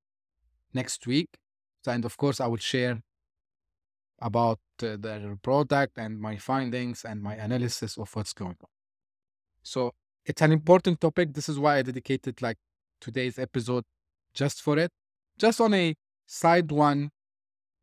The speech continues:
and I'm speaking about trends, I want to share with you an article mentioning what are the five trends business and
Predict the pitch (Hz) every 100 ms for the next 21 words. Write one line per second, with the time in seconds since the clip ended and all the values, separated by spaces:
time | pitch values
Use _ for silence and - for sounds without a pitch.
0 | _ 131 135 131 - - - - 160 165
1 | 160 131 143 135 - 135 123 110 - -
2 | _ _ _ _ _ _ _ - 131 156
3 | 208 202 160 165 160 147 131 123 135 135
4 | 120 117 - 127 127 139 - - 117 113
5 | _ _ _ 139 175 190 170 156 147 156
6 | 151 139 - 110 - 147 - 147 139 131
7 | - - _ _ _ 127 160 156 156 131
8 | - - - _ _ _ _ _ _ _
9 | _ _ _ _ _ _ _ _ _ _
10 | _ 135 131 127